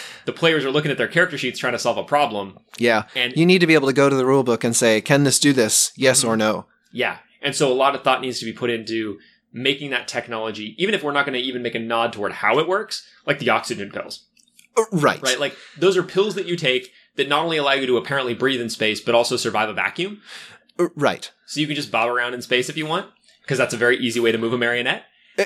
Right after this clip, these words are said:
Speaker 2: exactly. Meta-wise, it made
Speaker 1: <laughs>
Speaker 2: sense. You don't have to put a spacesuit on a puppet.
Speaker 1: Yeah.
Speaker 2: Uh, you can swallow a pill and now you can breathe in space. Uh, but that canonized it.
Speaker 1: Mm-hmm.
Speaker 2: Oxygen pills are a thing in Fireball X L five.
Speaker 1: Yeah. And,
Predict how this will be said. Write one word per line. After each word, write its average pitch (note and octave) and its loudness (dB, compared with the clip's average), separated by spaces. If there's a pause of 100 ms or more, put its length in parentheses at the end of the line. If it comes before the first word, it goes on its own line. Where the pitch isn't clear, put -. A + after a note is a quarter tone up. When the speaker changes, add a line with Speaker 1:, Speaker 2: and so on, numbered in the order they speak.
Speaker 2:
exactly. B2 2
Meta-wise, C3+ 2
it D#3+ 0
made E3 4
Speaker 1:
<laughs> F#3 4
Speaker 2:
sense. - 2
You C#3 0
don't D3 4
have D3 2
to C3+ -8
put C#3 2
a - -2
spacesuit C#3 2
on A#2 -2
a A2+ -2
puppet. - -6 (260)
Speaker 1:
Yeah. A#3+ 0
Speaker 2:
Uh, A2 4
you B2+ 0
can C#3 0 (100)
swallow E3 4
a D#3+ 2
pill D#3 6
and C#3+ 2
now C3+ 4
you C#3 4
can C#3 0
breathe C3 2
in B2 2
space. - -2 (160)
Uh, A2 2
but C#3+ 2 (340)
that B2 -2
canonized D#3 2
it. D#3 2 (380)
Speaker 1:
Mm-hmm. D#3 -6
Speaker 2:
Oxygen D#3+ 2
pills E3 2
are B2+ 4
a A#2 2
thing D3 2
in A#2 -2
Fireball B2 4
X A#2+ 0
L A#2+ 4
five. - -4 (140)
Speaker 1:
Yeah. - -4 (140)
And, F#3 0